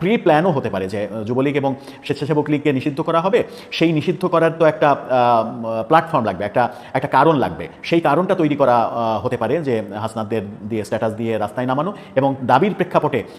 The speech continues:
এই, আহ, নিষিদ্ধটা করা হয়েছে, এরকমটা করা হতে পারে। কিন্তু, আহ, সেটা যদি হয় তাহলে তো আসিফ মাহমুদ সজীব ভূঁইয়া আগেই গোমরটা ফাঁস করে দিয়েছেন। তিনি তো আগেই, আহ, বলে দিয়েছেন যে, আহ, এদেরকে নিষিদ্ধ করা হবে, সেই প্রক্রিয়া, আহ, আহ, কমপ্লিট হয়ে গেছে। তাহলে দাবির প্রেক্ষাপটে এটা করা হলো, সেই, সেটা খুব একটা,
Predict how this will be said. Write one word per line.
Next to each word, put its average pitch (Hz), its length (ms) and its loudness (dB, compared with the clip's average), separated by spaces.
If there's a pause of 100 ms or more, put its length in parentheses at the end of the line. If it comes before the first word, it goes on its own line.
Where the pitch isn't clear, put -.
এই, 135 360 4
আহ, 120 320 2
নিষিদ্ধটা 123 400 -2
করা 113 180 0
হয়েছে, 123 260 0
এরকমটা 101 520 -2 (160)
করা 117 160 2
হতে 98 180 -4
পারে। - 160 -8
কিন্তু, 147 240 0 (260)
আহ, 135 300 2
সেটা 185 240 2
যদি 196 180 2
হয় 147 200 8
তাহলে 151 220 0
তো 143 80 -2
আসিফ 131 180 -2
মাহমুদ 127 240 -4
সজীব 113 220 -4
ভূঁইয়া 117 240 -2
আগেই 113 180 -2
গোমরটা 107 320 -4
ফাঁস 107 220 -8
করে 104 160 -4
দিয়েছেন। 92 300 -8 (260)
তিনি 127 220 0
তো 123 100 2
আগেই, 123 380 2
আহ, 107 240 0
বলে 127 160 2
দিয়েছেন 113 300 -2
যে, 101 120 -2
আহ, - 360 -10 (120)
এদেরকে 110 360 -4
নিষিদ্ধ 110 300 -6
করা 117 180 0
হবে, 110 160 -2
সেই 107 180 -4
প্রক্রিয়া, 101 460 -4 (300)
আহ, 95 400 -2
আহ, 95 400 -2
কমপ্লিট 139 400 0
হয়ে 92 160 -4
গেছে। 87 180 -8
তাহলে 127 220 -2
দাবির 120 260 0
প্রেক্ষাপটে 160 460 -6
এটা 127 120 -6
করা 131 180 -2
হলো, 139 200 -2
সেই, 156 380 -4
সেটা 151 300 0 (240)
খুব 175 140 4
একটা, 139 360 2